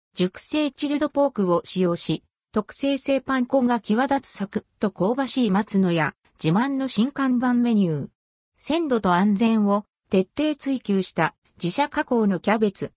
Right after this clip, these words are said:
北海道、九州、山口県、沖縄県は異なりますを添えて提供。十二種類のスパイスと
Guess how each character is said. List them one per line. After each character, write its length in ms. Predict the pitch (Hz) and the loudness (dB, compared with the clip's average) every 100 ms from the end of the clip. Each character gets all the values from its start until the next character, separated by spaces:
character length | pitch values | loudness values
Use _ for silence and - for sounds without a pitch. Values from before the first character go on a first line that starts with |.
| _ _ | _ _
北 180 | - 185 _ | 0 0 _
海 280 | 302 302 240 | 0 0 0
道、 320 | 170 151 - _ _ | 0 0 -4 _ _
九 240 | - 254 | -2 0
州、 360 | 220 - 170 151 - _ - | 0 -2 -2 -4 -8 _ 0
山 260 | 170 226 | 2 2
口 260 | 254 262 - | 0 -4 -6
県、 300 | 185 170 - - _ | -4 -4 -4 -12 _
沖 240 | 165 - 277 | -6 -2 0
縄 240 | 302 285 | 0 0
県 260 | 277 254 180 | 0 0 2
は 160 | 151 - | 0 -2
異 160 | 170 214 | -4 -2
な 160 | 254 | 0
り 160 | 269 269 | 0 2
ま 140 | 247 | 2
す 160 | 240 175 | 0 0
を 80 | 175 | -2
添 200 | - 214 | 0 -2
え 40 | |
て 100 | 214 | -2
提 240 | 208 175 220 | -2 -2 -2
供。 440 | - 175 175 170 _ _ _ _ _ _ _ | -2 0 0 -2 _ _ _ _ _ _ _
十 240 | 185 262 311 | -2 0 0
二 140 | 311 | -2
種 180 | - 330 | -4 -2
類 180 | 294 196 | 2 2
の 100 | 170 | 0
ス 120 | - | -4
パ 160 | 233 | -4
イ 60 | 247 | -2
ス 140 | - | -4
と 220 | - 170 | -2 -4